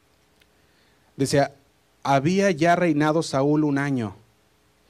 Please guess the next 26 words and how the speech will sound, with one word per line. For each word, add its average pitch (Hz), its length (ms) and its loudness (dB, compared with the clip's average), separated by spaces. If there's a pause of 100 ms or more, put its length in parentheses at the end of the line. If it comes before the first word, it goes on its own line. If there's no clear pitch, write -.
(880)
y 131 140 -6
cuando 143 320 2
hubo 180 200 4
reinado 175 460 2
dos 160 420 0
años 123 460 -4
sobre 113 240 -6
Israel, 113 480 -6 (440)
escogió 151 420 -4
luego 156 240 2
a 151 120 0
tres 127 220 -4
mil 151 200 0
hombres 143 320 -2
de 120 60 -10
Israel, 110 360 -8 (400)
de 117 80 -2
los 117 160 -2
cuales 135 300 -2
estaban 127 400 -6
con 117 180 -8
Saúl, 117 480 -4 (840)
dos 107 240 -8
mil 143 400 -4 (340)
en 117 180 -4
Micmas 147 640 -4